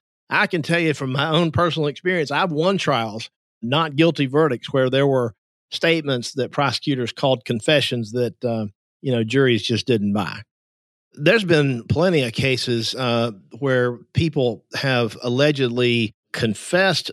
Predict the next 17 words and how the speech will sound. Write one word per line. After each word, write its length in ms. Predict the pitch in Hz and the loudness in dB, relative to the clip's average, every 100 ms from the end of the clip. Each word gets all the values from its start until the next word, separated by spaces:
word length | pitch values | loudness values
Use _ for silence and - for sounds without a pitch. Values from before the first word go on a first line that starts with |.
| - | -6
to 120 | 117 | -2
something, 480 | - 123 107 123 120 | 0 0 0 0 0
and 140 | 123 | 2
then 320 | 127 123 123 - | 0 0 -2 -6
years 580 | 135 147 170 165 127 | 0 4 6 4 0
and 140 | 120 127 | -2 -2
years 280 | 135 123 110 | 0 0 0
later, 600 | 131 175 143 120 110 104 _ _ - | 0 2 2 2 0 -6 _ _ -2
other 340 | 156 175 139 | 0 2 2
evidence 460 | 127 160 151 117 104 | 2 2 2 0 -6
conclusively 1200 | - 131 113 _ - - 320 233 - 127 127 123 | -6 -6 -6 _ -8 2 2 2 0 -2 -2 -2
proves 680 | - 190 208 170 131 120 120 | 0 0 2 4 2 -2 -6
that 140 | 135 | -8
they 160 | 139 151 | 0 2
didn't 240 | 147 131 | 4 2
do 220 | 127 170 117 | 2 2 2
it. 140 | - | -4